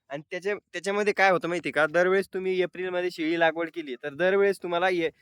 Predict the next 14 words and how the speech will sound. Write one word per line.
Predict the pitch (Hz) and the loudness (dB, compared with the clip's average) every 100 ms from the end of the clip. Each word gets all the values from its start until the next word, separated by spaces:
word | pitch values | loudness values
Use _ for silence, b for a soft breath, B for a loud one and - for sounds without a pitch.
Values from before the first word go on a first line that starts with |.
| b b | b b
सप्टेंबर, | 165 - 185 185 196 | -8 -6 -4 2 4
ऑक्टोबरमध्येच | 180 - 185 185 180 170 196 - | 2 -2 -2 -2 0 0 -2 -4
पिल्लं | 196 185 | -4 -2
भेटणार | 156 147 165 | 0 0 0
आहे, | 151 151 170 | 2 0 0
जेणेकरून | 165 185 185 202 196 - - _ 175 | 0 0 0 2 0 -2 -12 _ -2
तुम्हाला | 190 220 | 4 6
ज्या | 208 _ - 208 240 | 4 _ 2 6 8
वातावरणात | 226 - 202 196 196 | 6 2 -4 -4 -6
पिल्लं | - 185 175 170 | -10 -14 -8 -4
पाहिजे, | 160 160 170 208 _ _ _ 175 | -2 -2 -2 -6 _ _ _ -2
त्या | 190 | 2
वातावरणात | 175 165 - 151 151 160 170 _ - | 2 2 -2 -4 -4 -2 -4 _ -18
तुम्ही | 147 165 175 | -12 -8 -8